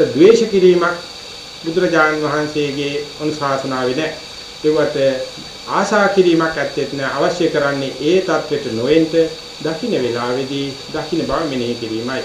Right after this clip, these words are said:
අසන වේලාවේදී අසන බව මෙනෙහි කිරීමයි. මේ සම්බන්ධව,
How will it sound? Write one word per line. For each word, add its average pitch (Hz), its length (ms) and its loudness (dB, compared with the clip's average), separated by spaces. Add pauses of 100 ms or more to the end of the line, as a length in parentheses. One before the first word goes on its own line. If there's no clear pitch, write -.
අසන 196 280 -4
වේලාවේදී 123 680 -2 (100)
අසන - 260 -4
බව 135 280 -2
මෙනෙහි 123 280 2
කිරීමයි. 117 460 -4 (1400)
මේ 196 220 2
සම්බන්ධව, 175 600 6